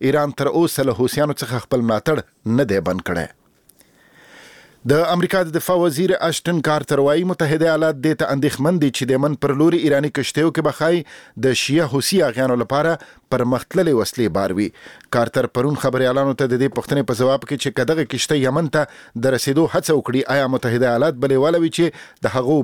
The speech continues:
مخه ونیسي او ور دننه شي، وویل، دا یو انتخاب دی، خو زیاته کړه چې تر اوسه موږ د دې مرح-، موږ دې مرحلې ته نه یو رسیدلي او په اوس وخت کې هڅه کوو چې ښکیل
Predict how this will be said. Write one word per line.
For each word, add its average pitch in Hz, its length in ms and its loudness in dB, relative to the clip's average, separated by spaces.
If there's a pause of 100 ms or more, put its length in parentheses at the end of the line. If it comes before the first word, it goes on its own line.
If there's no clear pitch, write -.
(100)
مخه 165 240 -2
ونیسي 170 300 0 (480)
او 170 120 2
ور 123 240 0
دننه 160 260 0
شي، 180 160 0
وویل، 165 320 2 (380)
دا 160 100 2
یو 147 120 4 (140)
انتخاب 139 460 -4
دی، 170 160 4
خو 135 160 0
زیاته 156 300 0
کړه 120 180 0
چې - 100 -14
تر 110 120 0
اوسه 160 280 2 (400)
موږ 165 200 0
د 139 120 2
دې 196 160 4
مرح-، 120 260 -2 (120)
موږ 175 100 2 (100)
دې 175 80 4 (100)
مرحلې 110 360 -2
ته 110 120 0
نه 120 80 2
یو 151 120 4
رسیدلي 98 400 -2 (400)
او 110 40 4 (120)
په 120 40 -2 (100)
اوس - 180 -2
وخت 151 140 -4
کې 135 140 -2
هڅه 160 220 -2
کوو 160 200 2
چې 165 80 4 (400)
ښکیل 180 280 0